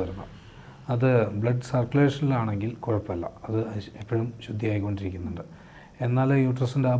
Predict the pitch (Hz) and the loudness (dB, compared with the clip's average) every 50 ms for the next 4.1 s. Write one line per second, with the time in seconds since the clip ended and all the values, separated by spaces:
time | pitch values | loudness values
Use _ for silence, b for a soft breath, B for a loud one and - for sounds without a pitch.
0 | 117 117 110 110 113 107 113 110 107 107 101 107 107 101 98 98 101 95 101 98 | 2 2 2 2 0 0 -2 -2 -2 -2 0 -2 -2 -2 -2 -2 -4 -4 -4 -6
1 | 90 90 - - 101 104 117 113 - 113 104 - 120 110 107 95 87 - 98 87 | -8 -8 -6 -4 -2 -2 -2 -2 -2 -4 -4 -2 -2 0 0 0 -2 -4 -6 -8
2 | 85 - - - B B B B B B B B B B B - - - - - | -10 -12 -14 -16 B B B B B B B B B B B -20 -20 -20 -20 -20
3 | - - - - - - 131 127 127 131 127 123 131 127 127 127 123 120 120 123 | -20 -20 -20 -20 -8 -2 0 2 4 4 4 4 4 4 4 4 2 2 0 0
4 | 131 | -2